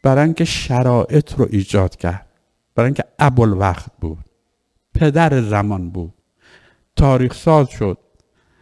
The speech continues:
السلام علی الشیب الخضیب، السلام علی الخد الطریب. ما در زیارت ناحیه به حضرت سید الشهدا می‌گیم سلام بر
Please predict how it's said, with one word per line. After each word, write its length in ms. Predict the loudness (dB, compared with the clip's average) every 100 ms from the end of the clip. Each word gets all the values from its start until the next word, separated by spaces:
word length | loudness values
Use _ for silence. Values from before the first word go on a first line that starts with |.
| _ _ _ _ _ _ _ _ _ -2
السلام 760 | -2 2 4 6 6 4 2
علی 240 | 4 4
الشیب 600 | 2 0 0 2 2 2
الخضیب، 640 | 0 0 -2 0 0 -2 -6 _ -12
السلام 680 | -10 -2 2 4 2 2 -2
علی 220 | 0 0
الخد 500 | 0 -6 -6 -4 -4 -4
الطریب. 560 | -6 -4 -4 -2 -2 -4 -4
ما 260 | -2 -2 -4 _ _ _ _
در 180 | -2 0
زیارت 420 | 2 0 0 0
ناحیه 560 | 0 2 2 2 2 2
به 280 | 0 -4 -2
حضرت 320 | -2 0 0
سید 320 | 0 -2 -2
الشهدا 380 | -4 -2 -2 0
می‌گیم 220 | 0 0
سلام 640 | -2 -2 0 2 2 0 -4 _ _ _ -20 _ _ -20
بر 540 | 0 4 6 4 0